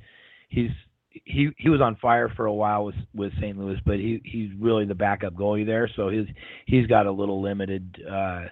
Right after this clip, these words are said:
a limited sample size too. Um, the Ducks experience, we can talk with this with Felix Sicard a little bit later in the show. The Ducks experience is, is,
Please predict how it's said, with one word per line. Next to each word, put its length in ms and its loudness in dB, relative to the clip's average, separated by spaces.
a 80 4
limited 460 4
sample 420 0
size 220 -4
too. 320 2
Um, 320 0
the 80 0
Ducks 340 6
experience, 680 -2
we 100 0
can 300 -6
talk 260 0
with 80 -2
this 120 -2
with 200 -4
Felix 260 0
Sicard 340 4
a 40 2
little 160 2
bit 140 -4
later 220 2
in 80 -6
the 80 -10
show. 240 2
The 140 0
Ducks 260 8
experience 540 2
is, 180 -2
is, 140 -4